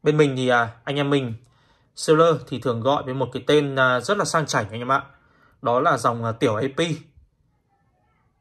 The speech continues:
Rất là tuyệt vời cho anh em. Nếu như mà anh em có cổ tay to thì chúng ta sẽ sở hữu cái size mặt bốn mươi hai mi-li-mét như này. Và với bộ máy là chạy trên cái nền máy là M L một một năm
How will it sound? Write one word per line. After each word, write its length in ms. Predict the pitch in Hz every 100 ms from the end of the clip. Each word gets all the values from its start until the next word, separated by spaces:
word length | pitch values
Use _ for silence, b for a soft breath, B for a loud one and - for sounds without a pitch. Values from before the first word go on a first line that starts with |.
| _ _ _ _ _ _
Rất 200 | 143 170
là 60 | 151
tuyệt 120 | 123
vời 200 | 127 127
cho 100 | 113
anh 60 | 127
em. 160 | 147 131 -
Nếu 120 | 123 120
như 100 | 131
mà 60 |
anh 80 | 123
em 120 | 123
có 80 | 131
cổ 100 | 123
tay 120 | 117 117
to 340 | 147 147 131
thì 100 | - 107
chúng 140 | 107
ta 140 | 123
sẽ 160 | 113 143
sở 200 | 143 127
hữu 240 | 98 110
cái 80 | 110
size 260 | - 135 120
mặt 120 | 120 - b b b
bốn 140 | - 117
mươi 100 | 135
hai 180 | 135 131
mi-li-mét 420 | 123 131 175 151
như 60 |
này. 180 | 135 139 - b b b b b b b -
Và 120 | 139
với 180 | 135 147
bộ 140 | 185
máy 300 | 123 120 143
là 160 | 170 117
chạy 220 | - -
trên 180 | - 127
cái 80 |
nền 140 | 135 113
máy 240 | 110 113
là 120 | 131
M 80 | 120
L 200 | 120 117 120 117
một 120 | 117
một 180 | 117 117
năm 220 | 139 160